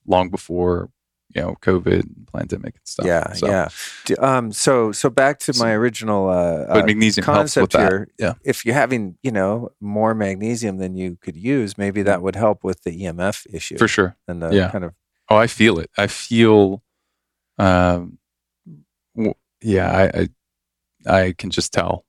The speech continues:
Speaker 1: just somatically, that my body is, if I'm super high on magnesium, I just feel like I walk through the world and everything is just kind of bouncing off of me.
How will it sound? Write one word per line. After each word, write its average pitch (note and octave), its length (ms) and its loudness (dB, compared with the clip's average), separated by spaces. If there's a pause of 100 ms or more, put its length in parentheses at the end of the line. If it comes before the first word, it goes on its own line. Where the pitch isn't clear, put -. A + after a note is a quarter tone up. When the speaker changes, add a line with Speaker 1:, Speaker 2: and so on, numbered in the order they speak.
(340)
Speaker 1:
just - 360 -8 (260)
somatically, E2 640 -2 (260)
that F2+ 220 2 (140)
my G2 180 4
body F2+ 320 4
is, E2+ 340 0 (680)
if G#2 120 2
I'm F#2+ 440 0 (240)
super - 760 0
high G#2 240 4
on G2+ 140 0
magnesium, G2+ 640 0
I F2+ 100 4
just F2 200 -4
feel F#2+ 120 2
like F2+ 180 4
I F#2+ 40 6
walk F#2 300 2
through - 160 -10
the G2 60 0
world A2 440 6
and F2+ 480 -6 (260)
everything F#2+ 500 0
is F2 180 -2
just - 200 -4
kind F#2 160 -4
of F2 60 -10
bouncing - 360 -6
off F#2 300 -2
of F#2 100 -10
me. F#2 280 -10